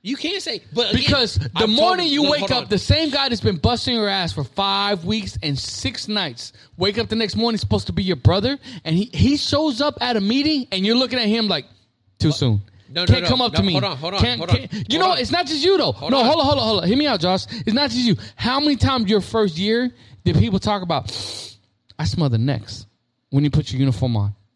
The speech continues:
Speaker 1: Well, luckily, two things. Let me, let me jump in here.
Speaker 2: Do you
Speaker 1: Two things.
Speaker 2: understand what
Speaker 1: Hold
Speaker 2: I'm
Speaker 1: on.
Speaker 2: saying?
Speaker 1: I transferred
Speaker 2: It's hypocritical,
Speaker 1: immediately.
Speaker 2: bro.
Speaker 1: It is. It is. It is. Again, I'm not arguing or disagreeing
Speaker 2: Yeah.
Speaker 1: with you.
Speaker 2: It's, it's
Speaker 1: It
Speaker 2: fucking
Speaker 1: is.
Speaker 2: stupid.
Speaker 1: But I, one,
Speaker 2: That's what it is.
Speaker 1: I transferred immediately, like, within two weeks
Speaker 2: Okay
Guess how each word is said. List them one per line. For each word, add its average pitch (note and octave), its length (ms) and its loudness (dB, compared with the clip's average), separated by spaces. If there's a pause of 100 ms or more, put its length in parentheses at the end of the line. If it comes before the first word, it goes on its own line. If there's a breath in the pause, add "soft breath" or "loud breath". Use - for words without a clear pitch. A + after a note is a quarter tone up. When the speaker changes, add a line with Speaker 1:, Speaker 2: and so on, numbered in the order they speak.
(260)
Speaker 1:
Well, C#3 260 -16
luckily, C3+ 600 -10 (140)
two A#3 140 -2
things. E3+ 340 -8
Let F#3 100 -4
me, F#3+ 80 -12
let F3 160 -10
me F#3+ 80 -12
jump G3 240 -4
in D#3+ 100 -6
here. C3+ 140 -8
Speaker 2:
Do C#3+ 100 0
you G#3 60 4
Speaker 1:
Two A#3 40 2 (100)
things. - 100 -4
Speaker 2:
understand D4 120 2
what C#4+ 100 2
Speaker 1:
Hold - 0 -
Speaker 2:
I'm C#4 60 2
Speaker 1:
on. - 20 0
Speaker 2:
saying? C#4+ 440 0
Speaker 1:
I F3 140 -4
transferred D4+ 460 -4
Speaker 2:
It's - 80 -2
hypocritical, E4+ 960 4
Speaker 1:
immediately. - 20 4
Speaker 2:
bro. A3+ 300 2
Speaker 1:
It B3 80 2
is. D3 220 -6
It D#3 100 -8
is. D3+ 280 -6 (260)
It F3 120 -4
is. D#4+ 420 -2 (100)
Again, F#3+ 220 -8
I'm - 140 -12
not F#4 180 -14
arguing D4+ 460 -10
or F#3+ 100 -6
disagreeing A3+ 440 -4
Speaker 2:
Yeah. G#3+ 60 -10
Speaker 1:
with C#3+ 180 -12
you. G2 80 -12 (180)
Speaker 2:
It's, - 240 -16
it's G#3+ 160 -4
Speaker 1:
It F#3 60 -2
Speaker 2:
fucking D4+ 200 0
Speaker 1:
is. G#3 220 0
Speaker 2:
stupid. - 460 2
Speaker 1:
But F3+ 160 0
I, E3 140 -6
one, F#3+ 320 -4
Speaker 2:
That's - 200 -4
what G3 140 -4
it D3 60 -6
is. F3+ 80 -2
Speaker 1:
I G3+ 100 0
transferred G#3 560 -6
immediately, C#3 800 -10
like, A#2 220 -8
within C#3 240 -6
two G3+ 160 -10
weeks E3+ 340 -12
Speaker 2:
Okay A#3+ 380 -10